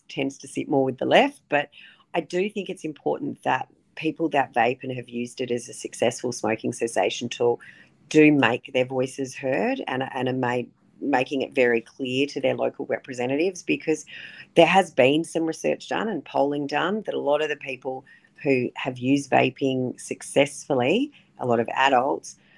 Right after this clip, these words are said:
uh, there's enough of them in some seats that are marginal with very small margins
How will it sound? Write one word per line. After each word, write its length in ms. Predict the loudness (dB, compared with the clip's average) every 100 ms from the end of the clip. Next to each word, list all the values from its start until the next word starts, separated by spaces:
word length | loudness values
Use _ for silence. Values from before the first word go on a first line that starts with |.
| _ -4
uh, 260 | 0 0 -2 _
there's 280 | -2 0 2
enough 340 | 2 2 0 -4
of 140 | -4
them 160 | -2 -2
in 140 | -4
some 460 | -8 -4 -2 0 -2
seats 580 | -2 2 2 0 -8 -2
that 160 | 0
are 100 | 2
marginal 540 | 0 -2 -4 -4 -6 -4
with 180 | -4 0
very 240 | 0 0
small 340 | -4 -2 -2
margins 680 | 0 0 0 -4 -8 -10 -14